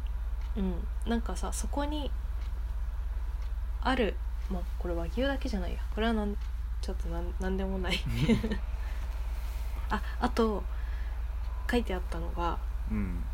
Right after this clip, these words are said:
Speaker 1: おって思ってたんだけど、佐々木さんが前さ、
Speaker 2: うん。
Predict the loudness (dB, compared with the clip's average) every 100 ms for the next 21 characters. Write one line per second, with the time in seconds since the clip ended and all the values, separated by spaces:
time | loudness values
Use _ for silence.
0 | -2 -2 -2 -2 -2 0 0 0 0 0
1 | 0 -2 -2 -2 -2 -2 -2 0 0 0
2 | -2 -2 0 0 0 0 0 0 2 0
3 | 0 -2 -2 -2 -2 0 0 0